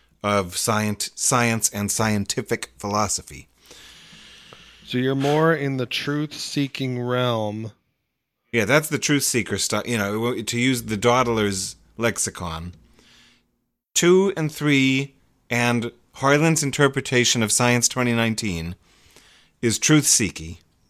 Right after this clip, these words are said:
Speaker 1: There are laws, and we need to find them.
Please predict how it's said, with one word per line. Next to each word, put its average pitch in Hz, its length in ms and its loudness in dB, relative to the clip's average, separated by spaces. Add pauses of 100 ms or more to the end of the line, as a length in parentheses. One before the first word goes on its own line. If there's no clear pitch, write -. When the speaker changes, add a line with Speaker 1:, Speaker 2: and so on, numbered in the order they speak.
(600)
Speaker 1:
There 113 160 2
are 135 220 8
laws, 123 360 8
and 98 160 -4
we 110 80 2
need 113 180 2
to 107 60 -6
find 107 340 0
them. 85 220 -8